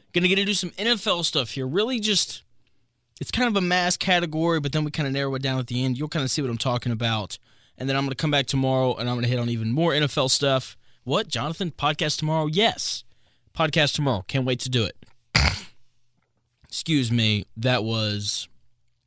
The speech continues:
disgusting. I apologize. Let's get to,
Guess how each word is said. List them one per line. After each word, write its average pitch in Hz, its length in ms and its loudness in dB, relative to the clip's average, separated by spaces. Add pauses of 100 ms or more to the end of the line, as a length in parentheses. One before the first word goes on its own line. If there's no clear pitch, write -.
(140)
disgusting. 101 800 -4
I 110 160 2
apologize. 95 800 -4 (640)
Let's 147 180 2
get 147 200 2
to, 143 480 4